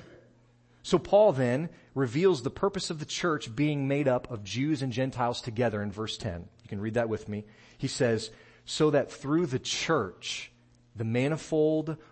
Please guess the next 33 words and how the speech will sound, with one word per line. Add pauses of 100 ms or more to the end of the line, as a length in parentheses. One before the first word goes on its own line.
(100)
wisdom
of
God (160)
might
now
be
made
known
to
the
rulers
and
authorities
in
the
heavenly
places." (1300)
Let
me
just
read
that
again
so
we're
all
on
the
same
page.
He
says,
"Through